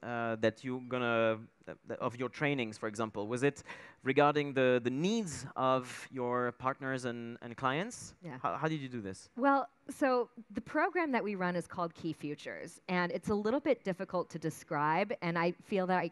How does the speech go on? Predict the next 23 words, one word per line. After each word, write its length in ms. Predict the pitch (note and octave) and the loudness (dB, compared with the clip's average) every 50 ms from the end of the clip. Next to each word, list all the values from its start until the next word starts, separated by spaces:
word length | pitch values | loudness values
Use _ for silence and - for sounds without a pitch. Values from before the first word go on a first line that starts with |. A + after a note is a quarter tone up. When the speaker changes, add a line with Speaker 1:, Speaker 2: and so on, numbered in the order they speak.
| - - | 0 0
Speaker 2:
I 80 | E3+ | 2
always 200 | E3+ E3+ F3+ - - | 2 2 0 0 0
have 160 | F#3 F3 - | -2 -2 -2
to 100 | - F3 | -4 -8
spend, 300 | - - - D#3 D#3+ E3 | -6 -2 -2 -2 0 -2
like, 120 | D#3+ D#3+ | -4 -6
twenty 300 | - - D#3+ D3+ D3 D#3 | -8 -10 -8 -4 -4 -2
minutes 320 | D#3+ D#3 D3 D3+ D3+ - - | -2 -2 -4 -4 -6 -8 -6
talking 380 | - D3+ C3 C#3 - - D#3 | -4 -2 -2 -2 -4 -6 -6
to 80 | D3+ D#3+ | -6 -6
people, 400 | D#3+ - F#3 D#3+ - F#3 F3+ E3 | -4 -4 -4 -4 -2 -2 -2 -2
explaining 500 | D3+ - - - - D3 D3 D3+ D#3+ D#3 | -2 -6 -10 -6 -4 -4 -2 -2 -4 -4
what 160 | D3+ D3+ C#3+ | -4 -4 -4
it 80 | C#3 C3+ | -2 -2
is, 360 | C#3 C#3 D3 E3 F#3+ G#3 - - - - - - - - | 0 2 2 2 0 -2 -6 -12 -18 -18 -18 -18 -2 0
because 280 | F#3+ F3+ F3+ F#3 F3 | 2 4 4 2 4
it's 280 | F#3+ E3+ F3 - - - - - - | 4 2 0 0 -6 -14 -18 -8 -2
nothing 320 | F#3+ G3 G3 - G#3 F#3 F3+ | 0 0 0 0 0 0 0
that's 160 | F3 E3+ F3 | 0 0 0
ever 160 | D#3+ D3+ D#3+ | -2 -2 -4
been 200 | D3 D#3 D3 D3 | -4 -4 -4 -2
done 200 | C3+ D3 C#3+ D3 | -2 -4 -4 -4
before. 480 | D3 D3 - - - F2 F#2+ - F3+ | -6 -10 -12 -14 -14 -12 -10 -12 -12